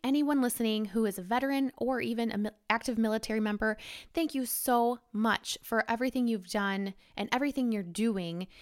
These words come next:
to help preserve our nation's freedom. You guys are the true heroes of our nation, so thank you so much for your service and your sacrifice. I also want to give a shout out to military spouses. You guys are the behind the scenes heroes, and thank you so much for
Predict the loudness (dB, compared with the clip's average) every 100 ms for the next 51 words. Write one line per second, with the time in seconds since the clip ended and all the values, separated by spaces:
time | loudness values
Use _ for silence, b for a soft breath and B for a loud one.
0 | b _ _ -6 -4 -2 -2 -2 -2 0
1 | 2 2 2 0 -4 -6 -2 2 2 2
2 | 0 -2 -2 -4 -4 0 0 0 -4 -8
3 | b b b b 0 4 6 6 4 2
4 | 0 2 2 2 0 0 -2 -2 -2 -2
5 | -2 -2 0 0 -2 -2 0 2 2 0
6 | 0 -2 -2 -2 -2 -2 -2 -4 -2 0
7 | 0 -4 -6 -10 -6 -2 -2 -2 -6 -4
8 | -4 -6 -6 -8 -6 -6 -4 -6 -8 -10
9 | -8 -8 -12 B B B B B -2 4
10 | 8 8 8 8 8 6 6 4 4 4
11 | 4 4 4 4 4 2 2 2 4 2
12 | 2 0 -2 -2 0 4 6 6 4 2
13 | 2 6 6 6 4 2 4 6 6 6
14 | 6 4 4 2 2 0 2 2 0 -2
15 | 0 0 2 2 2 4 4 2 2 2
16 | 2